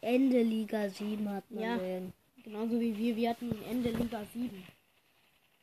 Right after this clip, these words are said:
Speaker 2: Und der Finn wollte am Anfang sich den Mac gar nicht kaufen.
Speaker 1: Das wurde voll gut, Junge.
Speaker 2: Ja, der hat sich den Mac da auch nicht gekauft.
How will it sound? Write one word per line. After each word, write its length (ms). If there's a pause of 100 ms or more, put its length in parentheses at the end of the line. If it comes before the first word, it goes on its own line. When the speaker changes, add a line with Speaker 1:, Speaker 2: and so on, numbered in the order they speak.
(3000)
Speaker 2:
Und 60
der 100
Finn 240
wollte 240
am 120
Anfang 340
sich 140 (160)
den 160
Mac 160
gar 120
nicht 200
kaufen. 400 (1600)
Speaker 1:
Das 280
wurde 180 (120)
voll 140
gut, 260
Junge. 760 (1000)
Speaker 2:
Ja, 120
der 160
hat 140
sich 120
den 160
Mac 180
da 180
auch 40
nicht 160
gekauft. 540